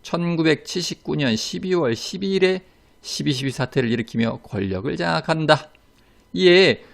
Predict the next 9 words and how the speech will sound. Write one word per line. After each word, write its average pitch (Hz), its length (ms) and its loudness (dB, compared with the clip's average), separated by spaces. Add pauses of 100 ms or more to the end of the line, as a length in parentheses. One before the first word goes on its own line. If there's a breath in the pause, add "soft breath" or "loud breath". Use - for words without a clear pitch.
(140 loud breath)
소위 180 400 4
서울의 196 360 6
봄이 180 220 4
찾아오면서 180 800 2
천구백팔십 139 920 -6
년 135 220 -2 (100)
오월 123 520 2 (100)
대학생들을 120 680 -2
중심으로 160 560 -2